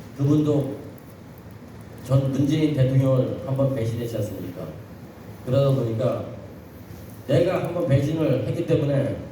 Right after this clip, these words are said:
혹시라도 발등 찍힐까 봐 지금 현재 국방부 합참, 죄송합니다. 제가 이-, 이런 말씀을 드리는 거는 제 순전히 개인적인 생각을 말씀드립니다. 행안부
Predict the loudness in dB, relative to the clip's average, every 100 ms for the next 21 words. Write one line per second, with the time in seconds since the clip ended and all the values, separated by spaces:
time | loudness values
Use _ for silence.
0 | -16 -6 -2 0 2 2 4 4 2 -2
1 | -10 -14 -16 -4 -4 -2 -4 -6 -4 0
2 | 2 2 0 -6 -12 -10 -2 0 2 0
3 | 0 -2 -2 -6 -12 -14 -14 -14 -14 -16
4 | -16 -16 -16 -16 -16 -16 -16 -16 -16 -16
5 | -6 -2 2 2 2 -2 0 0 2 0
6 | -6 -12 -12 -14 -14 -14 -10 0 2 4
7 | 2 2 2 2 2 -4 -12 -10 -2 2
8 | 4 2 0 0 0 -2 -6 -10 -2 0
9 | 2 2 2 2 0 0 -6 -12 -16 -8
10 | 0 2 2 0 0 0 0 0 2 2
11 | 4 2 2 -2 -4 -4 -4 -4 -4 -6
12 | -10 -14 -18 -18 -18 -16 -16 -14 -14 -14
13 | -14 -14 -14 -12 -14 -16 -16 -16 -16 0
14 | 2 4 4 0